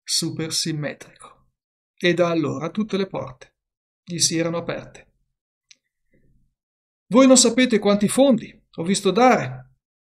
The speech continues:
a chi ripeteva sempre la solita cosa. Ovviamente, se uno vuole fare fisica,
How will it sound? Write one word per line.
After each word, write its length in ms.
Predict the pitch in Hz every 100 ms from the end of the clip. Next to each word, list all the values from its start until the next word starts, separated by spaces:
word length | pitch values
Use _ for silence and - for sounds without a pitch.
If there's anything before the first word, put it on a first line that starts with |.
| _ _ _ - -
a 180 | - 180
chi 260 | - 240 269
ripeteva 480 | 262 233 226 202 185
sempre 480 | - 196 208 226
la 80 | 220
solita 460 | - 156 151 151 175
cosa. 440 | 135 131 - _ _ _ _ -
Ovviamente, 600 | 196 202 226 185 180 185 180
se 160 | 196
uno 160 | 202 190
vuole 160 | 185
fare 280 | 175 196 185
fisica, 600 | - 202 156 165 170 175